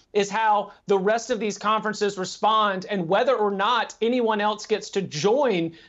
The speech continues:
the Big Ten and the S E C in this new autonomous landscape where they are existing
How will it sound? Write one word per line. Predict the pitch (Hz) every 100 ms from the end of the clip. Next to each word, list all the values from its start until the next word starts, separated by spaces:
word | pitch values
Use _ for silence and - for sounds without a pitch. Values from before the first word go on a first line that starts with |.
| -
the | 190
Big | 220 214
Ten | 220 208 202
and | 190
the | 190
S | 196 196
E | 185
C | 185 208 196 185 - -
in | 202
this | 202 196
new | 214 214
autonomous | 214 196 - 208 208 196 185 190
landscape | 202 214 202 - 196 175 196
where | 185
they | 196
are | 190
existing | 185 165 139 208 254 - 185 170